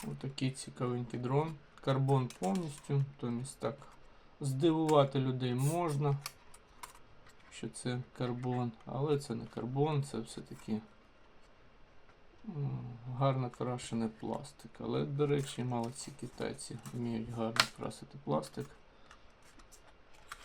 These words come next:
Закривається з дотяжками. Ще не літав,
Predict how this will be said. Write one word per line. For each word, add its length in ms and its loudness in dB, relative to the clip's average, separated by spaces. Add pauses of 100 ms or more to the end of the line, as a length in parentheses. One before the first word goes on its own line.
Закривається 1000 4
з 40 -2
дотяжками. 840 2 (1400)
Ще 300 -2
не 160 0
літав, 540 2